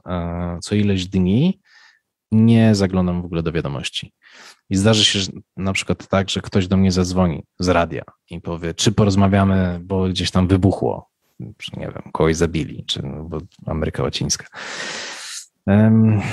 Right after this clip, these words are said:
ja wtedy mówię, że nie wiem, o co chodzi.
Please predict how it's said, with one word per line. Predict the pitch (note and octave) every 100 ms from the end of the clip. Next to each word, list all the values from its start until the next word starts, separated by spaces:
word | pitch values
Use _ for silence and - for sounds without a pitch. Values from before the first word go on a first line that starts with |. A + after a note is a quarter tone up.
| - - - F#2+
ja | A2+ A#2 A2+
wtedy | - A2+ A2
mówię, | A#2 A#2 A#2
że | B2
nie | A#2+
wiem, | G#2+
o | A2+
co | -
chodzi. | G2+ D2 -